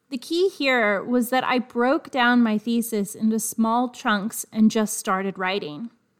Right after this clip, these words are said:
I could always go back in and edit later, but it felt good just to get moving on something, whether it was perfect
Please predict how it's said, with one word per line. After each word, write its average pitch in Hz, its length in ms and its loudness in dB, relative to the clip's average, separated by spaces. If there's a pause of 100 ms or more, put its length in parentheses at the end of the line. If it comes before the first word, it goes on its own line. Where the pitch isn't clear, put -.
(500)
I 226 80 0
could 269 120 4
always 254 480 4
go 262 140 6
back 226 280 4
in 214 320 0
and 214 220 -2
edit 208 300 0
later, 202 540 -6 (580)
but 240 80 0
it 247 120 0
felt 277 360 0
good 254 300 4
just 247 220 -2
to 269 60 0
get 233 300 -2
moving 240 560 4
on 190 180 -2
something, 196 720 -4
whether 226 300 2
it 247 100 2
was 226 140 0
perfect 240 640 -4